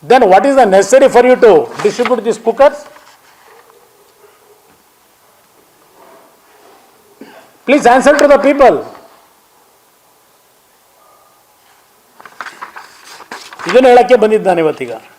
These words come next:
ಶಿಶು ಶಿವಕುಮಾರ್ ಹೇಳ್ತೇನೆ, ಎರಡ್ ಸಾವಿರದ ಎರಡರ ಚುನಾವಣೆ, ಎಲ್ಲೆಲ್ಲಿಲೋ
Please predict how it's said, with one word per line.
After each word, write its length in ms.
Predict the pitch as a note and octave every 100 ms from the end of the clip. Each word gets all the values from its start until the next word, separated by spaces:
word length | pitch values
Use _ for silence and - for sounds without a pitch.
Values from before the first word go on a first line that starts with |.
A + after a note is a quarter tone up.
| _ _ _ _ _ _ _ _ -
ಶಿಶು 240 | F#3 F#3 A3+ -
ಶಿವಕುಮಾರ್ 440 | A3 A#3+ A3+ G#3+ F#3+
ಹೇಳ್ತೇನೆ, 420 | G#3+ G#3+ G#3 F#3+ G#3+ B3 B3 - _ _ _ -
ಎರಡ್ 160 | F3 G#3 E3+
ಸಾವಿರದ 300 | A3+ A3+ G#3+
ಎರಡರ 180 | G#3+ A3+ A3
ಚುನಾವಣೆ, 380 | A3 A#3 A#3 G#3 D#3 - _ _ _ _ _ _ _ _ _ _ _ _ _ _ _ _ _ _ _ _ _ _ _ D#3 D#3 D#3 D3+ D3+ _ _ _ _ _ _ _ C#3+ F3
ಎಲ್ಲೆಲ್ಲಿಲೋ 340 | A3 B3